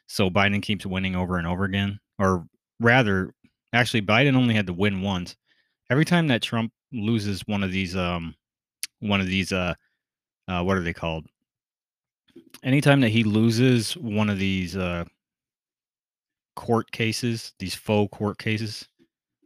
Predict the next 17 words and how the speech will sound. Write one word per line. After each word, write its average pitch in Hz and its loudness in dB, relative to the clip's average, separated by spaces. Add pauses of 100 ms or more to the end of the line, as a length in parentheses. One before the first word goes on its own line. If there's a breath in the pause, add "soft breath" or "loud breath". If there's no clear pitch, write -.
(200)
that, 95 0
uh, 90 0 (160)
you 107 -2
know, 95 0
they, 98 0
they 95 0
have 92 -2
never 98 0
actually 98 0
claimed 98 -2
fraud 98 2
in 104 2
when 95 0
they 101 0
go 104 2
to 104 0
court 107 -2